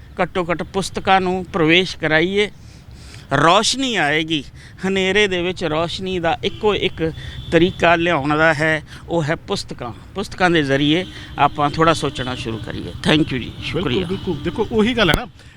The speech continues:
Speaker 2: ਮੈਂ, ਮੈਂ ਕੀ ਕਹਿਣਾ ਹੁੰਦਾ ਵੀ ਯਾਰ, ਜਿਹੜਾ ਗਿਆਨੀ ਬੰਦਾ ਨਾ, ਉਹਨੇ ਗਿਆਨ ਦੀ ਗੱਲ ਕਰਨੀ ਹੈ। ਹੁਣ ਇਹ, ਇਹ ਗਿਆਨੀ ਬੰਦੇ ਨੇ,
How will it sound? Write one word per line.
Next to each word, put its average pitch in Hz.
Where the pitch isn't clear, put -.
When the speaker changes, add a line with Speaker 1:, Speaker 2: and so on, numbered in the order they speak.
Speaker 2:
ਮੈਂ, 220
ਮੈਂ 226
ਕੀ 233
ਕਹਿਣਾ 170
ਹੁੰਦਾ 113
ਵੀ 220
ਯਾਰ, 233
ਜਿਹੜਾ 233
ਗਿਆਨੀ 170
ਬੰਦਾ 156
ਨਾ, 190
ਉਹਨੇ 294
ਗਿਆਨ 202
ਦੀ 214
ਗੱਲ 165
ਕਰਨੀ 113
ਹੈ। 120
ਹੁਣ 233
ਇਹ, 262
ਇਹ 302
ਗਿਆਨੀ 226
ਬੰਦੇ 156
ਨੇ, 107